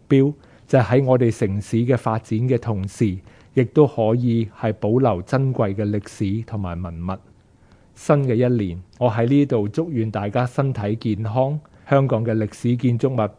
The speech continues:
保育活化嘅工作可以更上一層樓。我期待喺遍佈香港嘅古蹟同埋歷史建築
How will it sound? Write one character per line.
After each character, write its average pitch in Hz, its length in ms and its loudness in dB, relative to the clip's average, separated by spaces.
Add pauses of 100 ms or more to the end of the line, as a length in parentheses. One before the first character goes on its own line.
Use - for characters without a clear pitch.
保 117 200 2
育 123 120 2 (180)
活 214 100 0
化 117 240 -2
嘅 110 140 -4
工 131 260 -2
作 120 280 0 (220)
可 120 100 2
以 120 140 2
更 110 280 -4
上 98 260 -4
一 127 100 2
層 98 300 -8
樓。 85 280 -6 (600)
我 127 140 2
期 107 240 0
待 113 120 -2
喺 104 420 0
遍 120 280 0
佈 110 260 2
香 135 220 2
港 107 240 -2
嘅 110 120 -2
古 110 280 0
蹟 151 180 0 (400)
同 113 140 -8
埋 104 180 -4
歷 110 140 -2
史 123 260 -2
建 123 260 0
築 160 160 2